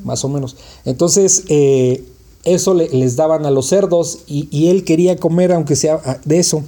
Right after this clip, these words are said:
¿sí? Dice, eh, bueno, quería ll-, que llenar su vientre de las algarrobas que comían los cerdos,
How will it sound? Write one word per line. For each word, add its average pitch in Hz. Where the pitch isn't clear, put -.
¿sí? 190
Dice, 185
eh, 131
bueno, 175
quería 185
ll-, 151
que -
llenar 151
su 156
vientre 165
de 151
las 127
algarrobas 147
que 135
comían 151
los 185
cerdos, 180